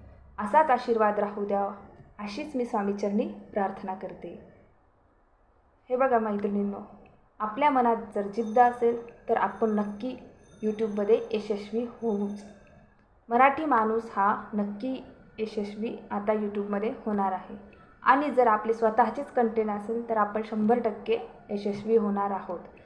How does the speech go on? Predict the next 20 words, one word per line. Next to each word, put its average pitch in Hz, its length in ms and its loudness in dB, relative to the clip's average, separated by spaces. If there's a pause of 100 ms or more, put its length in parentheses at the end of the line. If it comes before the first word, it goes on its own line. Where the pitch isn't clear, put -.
(240)
आपण 277 300 0
जर 254 140 4
कोणाचं 220 440 2
म्युझिक 233 440 0
वगैरे 202 480 0
काही 220 360 -6
जर 214 180 0
कॉपीराइट 208 560 0 (100)
आलं, 208 280 0 (720)
कॉपीराइट 214 360 4
स्ट्राईक 202 300 -2 (140)
आला, 226 260 0 (200)
तर 240 80 2
आपलं 202 320 -2
चॅनल 196 380 -8 (920)
शंभर 220 280 8
टक्के 220 280 0
बंद 220 280 6
होणार. 190 320 -2 (200)
त्यामुळे 233 460 6